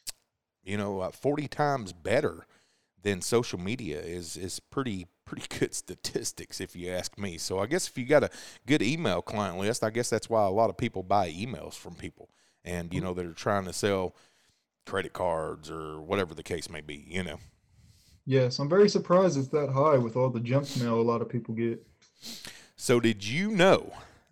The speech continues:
Speaker 1: this, this is a huge, huge, huge thing.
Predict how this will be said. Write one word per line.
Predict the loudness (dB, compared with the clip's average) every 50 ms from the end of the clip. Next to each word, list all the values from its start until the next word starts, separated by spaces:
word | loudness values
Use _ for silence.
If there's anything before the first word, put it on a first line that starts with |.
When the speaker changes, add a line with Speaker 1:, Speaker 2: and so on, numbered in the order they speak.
| _ 0
Speaker 1:
this, | 2 2 2 2 0
this | 0 0 0 2 2 2
is | 0 -2 -4
a | -6
huge, | -6 -4 0 2 2 2 0 -2 -6 -8 -10 -10 -12 _ _ _ _ _
huge, | _ 0 2 4 4 4 4 2 0 -2 -6 -8 _ _ _ _ _ _ _ _ _
huge | 4 4 4 4 2 2 6
thing. | 6 6 6 6 2